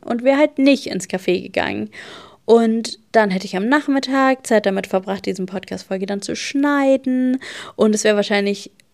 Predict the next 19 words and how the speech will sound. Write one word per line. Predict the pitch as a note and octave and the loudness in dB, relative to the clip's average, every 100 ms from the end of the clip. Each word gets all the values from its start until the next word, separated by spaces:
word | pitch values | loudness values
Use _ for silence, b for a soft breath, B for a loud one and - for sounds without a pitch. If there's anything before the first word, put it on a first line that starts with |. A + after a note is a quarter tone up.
| _ | _
übelst | B3+ C#4 A#3+ B3+ B3+ | 6 8 8 6 4
der | C4+ - | 2 2
Aufwand | A3+ - A#3 A3 | 0 0 -2 0
gewesen, | A3+ A3+ A3+ G3+ | 2 2 2 -2
weil | - | -4
ich | - | -2
wäre | F#3+ | 0
dann | F#3+ G3 | 0 -2
so | |
unsicher | - G3+ G#3+ G#3+ A#3 | -2 -2 -2 0 0
mit | A3+ A#3 | 0 2
dem | C4 C4+ | 2 2
Thema | - B3 A#3 A#3 | 0 0 0 0
gewesen | A3+ G#3+ A3+ A3+ | -2 -2 -4 -6
und | G#3+ | -6
dann | G3+ | -6
hätte | G3+ G3+ | -6 -10
ich | - | -12
wahrscheinlich | G3 G3+ G3+ | -6 -4 -4